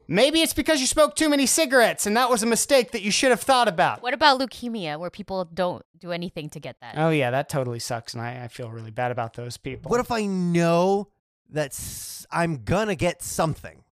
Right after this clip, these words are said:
Speaker 3: So I
Speaker 1: Yeah.
Speaker 3: have to keep going to the doctor to
Speaker 1: Well,
Speaker 3: see if that's
Speaker 1: and
Speaker 3: it.
Speaker 1: in that case,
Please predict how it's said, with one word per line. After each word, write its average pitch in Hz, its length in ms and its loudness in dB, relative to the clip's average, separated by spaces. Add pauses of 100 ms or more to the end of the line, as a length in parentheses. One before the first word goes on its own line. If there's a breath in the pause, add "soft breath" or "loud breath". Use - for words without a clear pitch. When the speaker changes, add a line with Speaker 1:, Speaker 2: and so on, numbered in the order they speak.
(220)
Speaker 3:
So 151 120 -8
I 139 100 -2
Speaker 1:
Yeah. - 80 -2
Speaker 3:
have 151 180 0
to 156 80 -6
keep 185 260 -4
going 175 220 2
to 160 80 0
the 151 80 0
doctor 147 580 0
to 113 80 -12
Speaker 1:
Well, 196 200 2
Speaker 3:
see 170 160 -2
if 143 100 -4
that's 135 220 -2
Speaker 1:
and 214 180 2
Speaker 3:
it. 196 80 -6
Speaker 1:
in 214 180 4
that 220 300 4
case, 208 420 2